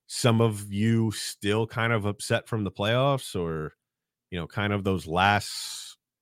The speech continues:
couple of weeks of the regular season going into the playoffs where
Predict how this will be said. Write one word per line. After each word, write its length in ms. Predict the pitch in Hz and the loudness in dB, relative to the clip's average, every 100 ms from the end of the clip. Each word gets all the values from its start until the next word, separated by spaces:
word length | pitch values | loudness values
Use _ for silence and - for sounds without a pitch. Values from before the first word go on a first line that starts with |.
| _ | _
couple 320 | - 98 - | -4 -4 -2
of 220 | 98 87 90 | -2 -4 -2
weeks 340 | 92 107 - | 0 0 2
of 120 | 98 | 2
the 80 | 92 | 4
regular 360 | 95 98 92 87 | 4 4 2 0
season 480 | - 95 90 95 | -2 -4 -2 -6
going 300 | 76 76 95 | -6 -4 -2
into 180 | 107 107 | -2 -2
the 100 | 107 | 0
playoffs 400 | 107 104 107 104 | 2 4 2 0
where 280 | 92 82 78 | -2 -4 -4